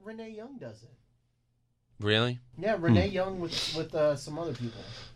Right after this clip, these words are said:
Speaker 2: All right, I guess we'll see.
Speaker 1: Well,
Speaker 2: Yeah.
Speaker 1: they have to have a place where they're gonna announce all those awards.
Speaker 2: I guess.
Speaker 1: I guess.
Speaker 2: I thought it would just be in the middle of the show, but I guess we'll see.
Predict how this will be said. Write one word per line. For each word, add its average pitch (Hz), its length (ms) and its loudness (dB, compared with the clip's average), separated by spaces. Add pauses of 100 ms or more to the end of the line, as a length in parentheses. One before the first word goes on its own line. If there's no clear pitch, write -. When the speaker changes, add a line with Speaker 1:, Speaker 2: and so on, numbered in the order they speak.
(320)
Speaker 2:
All 139 80 2
right, 139 100 6
I 139 60 6
guess 139 200 0
we'll 120 100 0
see. 107 300 2 (560)
Speaker 1:
Well, 190 140 0
Speaker 2:
Yeah. 240 160 12
Speaker 1:
they 208 60 10
have 247 160 8
to 240 80 2
have 226 160 4
a 214 60 -6
place 220 360 0
where 208 100 -2
they're 180 140 0
gonna 180 200 2
announce 156 360 2
all 185 100 4
those 156 200 2
awards. 143 720 -2 (2000)
Speaker 2:
I 95 100 -4
guess. 90 440 -4 (320)
Speaker 1:
I 107 60 -8
guess. 104 240 -4 (500)
Speaker 2:
I 101 100 2
thought 95 180 4
it 90 40 4
would 90 100 0
just - 160 -8
be 90 100 -2
in 85 100 -4
the 85 60 -2
middle 85 180 -4
of 80 40 -6
the 82 60 -6
show, 78 260 -6
but 76 180 -8
I 90 60 -6
guess 90 220 -8
we'll 76 80 -10
see. 71 320 -10